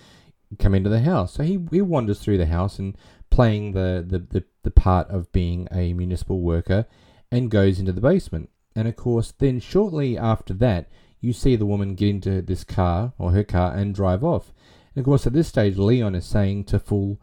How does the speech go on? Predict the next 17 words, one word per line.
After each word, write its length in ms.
"Are 60
you 160
kidding 240
me? 220
She 180
let 260
him 300
stay 300
in 200
the 120
house 420
all 140
by 200
himself 520
while 100
he 80
was, 240